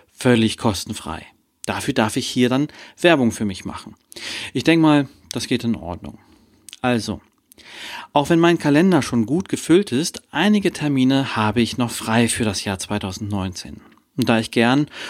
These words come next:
und immer wieder Paare glücklich mache, freue ich mich, falls ihr noch keinen Redner habt oder jemanden kennt,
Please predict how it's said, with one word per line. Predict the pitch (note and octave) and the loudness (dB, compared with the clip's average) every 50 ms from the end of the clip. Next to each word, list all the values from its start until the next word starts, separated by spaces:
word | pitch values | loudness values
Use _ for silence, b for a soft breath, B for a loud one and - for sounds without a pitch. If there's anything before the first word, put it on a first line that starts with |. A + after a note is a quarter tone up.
| B B | B B
und | D3 D3 - | 0 0 2
immer | - D#3+ D#3+ D3 C#3+ C3+ | 4 6 6 6 6 4
wieder | F3 G3 F#3 D#3 B2+ A2 G2+ F#2 F2 - - | 4 4 4 4 4 4 2 0 -4 -10 -10
Paare | - - C#3 C#3+ C#3+ C3 C3+ | -6 -2 -2 0 0 -2 -2
glücklich | A#2+ - F3+ F#3+ - - A#2 - - | 0 0 0 0 0 -2 -4 -2 -2
mache, | A2 F#2+ F#2+ - C#3+ F3 G#3+ G#3+ - - - _ | -2 -2 -2 -2 -2 -2 -2 -4 -8 -14 -20 _
freue | - - - G3 G3 F#3+ | -16 -4 0 0 2 2
ich | E3 - - | 0 0 0
mich, | C#3+ D#3+ E3+ - - - | 2 2 0 0 -4 -2
falls | - C#3 C#3 C#3 - - | 0 0 0 0 0 0
ihr | C#3 | 0
noch | C#3 C3 B2+ - - B B B B B - | 2 0 0 -2 -8 B B B B B -10
keinen | - - C3 D3 F3 F3+ E3 B2 | -4 0 2 4 4 4 4 2
Redner | G#2+ G#2+ G2+ G2 - G#2+ G2 F#2+ | 2 2 0 2 2 2 2 2
habt | G#2+ B2+ - - - - | 0 0 -2 -4 -8 -4
oder | A2 C3+ A#2 A#2+ A#2 A2+ | -2 0 2 4 4 4
jemanden | G#2 G2+ A2+ A2 G#2+ G2+ G#2 G2 | 2 2 2 2 2 2 0 0
kennt, | - - D3+ D#3+ D#3 B2 A#2+ B | -2 0 0 2 2 2 0 B